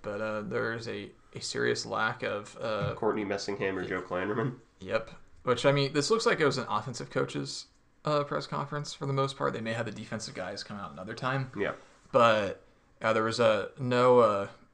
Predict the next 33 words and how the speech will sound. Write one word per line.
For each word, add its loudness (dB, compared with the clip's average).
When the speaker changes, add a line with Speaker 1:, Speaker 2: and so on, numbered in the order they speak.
Speaker 1:
um, -4
mustache 0
offensive -4
coordinator 0
at, 0
Speaker 2:
<laughs> 0
Speaker 1:
at 2
this, 0
uh, 6
press -2
conference, -2
which -6
is -6
very 0
sad. -4
I -8
know -4
I -6
like -6
Messingham. -12
Don't, -2
I 2
don't, 4
like, -6
love -4
him, -4
but -4
he's, 0
he's -2
good. 2
I 4
like 2
Messingham. -10